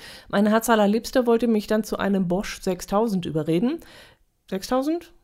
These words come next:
Oh, weiß ich jetzt nicht mehr. Ich glaube, ab sechstausend war's. Das ist ein Gerät mit nur einem Fach,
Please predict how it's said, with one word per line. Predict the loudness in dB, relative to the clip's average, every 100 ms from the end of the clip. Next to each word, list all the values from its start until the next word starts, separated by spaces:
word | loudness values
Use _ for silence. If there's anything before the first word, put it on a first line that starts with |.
| _ _
Oh, | -2 0
weiß | -2 -4
ich | -6
jetzt | -6
nicht | -8
mehr. | -8
Ich | -4
glaube, | 0 2 0
ab | -2
sechstausend | -8 -6 -2 0 0
war's. | 2 0 -2 -10 -20 -10 -4
Das | -2
ist | -4 -2
ein | -2
Gerät | 0 2 0 2
mit | 0 0 -2
nur | 2 2 2
einem | 0 0 2 2
Fach, | 0 -2 -2 -6